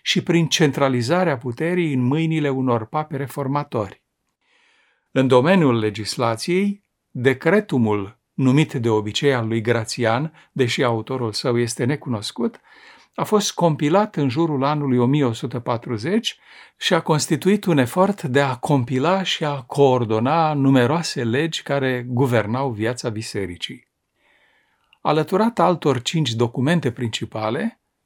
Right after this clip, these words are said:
decretumul a ajuns să formeze Corpus Iuris Canonicii,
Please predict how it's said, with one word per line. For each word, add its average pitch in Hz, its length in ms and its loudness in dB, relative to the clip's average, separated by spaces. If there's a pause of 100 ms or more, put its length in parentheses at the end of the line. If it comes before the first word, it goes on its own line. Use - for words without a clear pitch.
(160)
decretumul 196 800 0
a 127 60 -2
ajuns 139 340 -2
să - 120 -4
formeze 160 640 -2 (280)
Corpus 208 600 2
Iuris 165 480 0
Canonicii, 113 720 -4